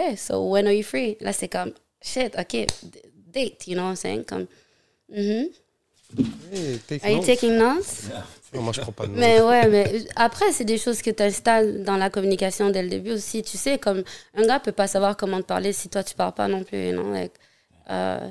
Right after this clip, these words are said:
Speaker 2: Est-ce que t'es, est-ce que t'es capable de faire le premier pas, de parler en premier,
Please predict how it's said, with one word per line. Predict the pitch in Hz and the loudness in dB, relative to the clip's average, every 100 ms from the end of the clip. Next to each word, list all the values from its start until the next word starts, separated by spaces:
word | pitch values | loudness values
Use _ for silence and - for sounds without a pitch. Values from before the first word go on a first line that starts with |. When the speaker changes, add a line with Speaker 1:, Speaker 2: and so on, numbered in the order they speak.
| - - | -14 -10
Speaker 2:
Est-ce | 143 - | -4 0
que | 151 | 0
t'es, | - 135 | 2 2
est-ce | 131 - | 2 -2
que | - | -4
t'es | 131 135 | -2 0
capable | 135 120 143 | 0 2 0
de | |
faire | - | 2
le | 135 | -2
premier | - 127 117 | 0 -4 -2
pas, | 127 165 | 0 -2
de | 143 123 | -2 -10
parler | - 120 123 | -4 -2 -2
en | 117 | -4
premier, | - 117 170 | -6 -6 -6